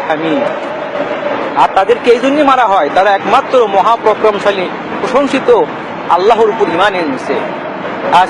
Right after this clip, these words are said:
প্রিয় বন্ধুগণ, পৃথিবীতে মানবতা আজ কোথায়? কোথায় মানুষের অধিকার? আজ আমার মনে পড়ছে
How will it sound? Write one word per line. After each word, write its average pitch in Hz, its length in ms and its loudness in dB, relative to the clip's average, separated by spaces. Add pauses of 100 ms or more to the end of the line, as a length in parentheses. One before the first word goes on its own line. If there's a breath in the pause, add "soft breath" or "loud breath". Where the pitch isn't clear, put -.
প্রিয় 202 160 4
বন্ধুগণ, 190 540 2 (920)
পৃথিবীতে 285 460 0
মানবতা 277 460 4
আজ 269 180 0
কোথায়? 240 420 2 (960)
কোথায় 277 320 4
মানুষের 247 380 2
অধিকার? 196 460 2 (1000)
আজ 190 200 4
আমার 220 200 2
মনে 208 280 2
পড়ছে 226 420 2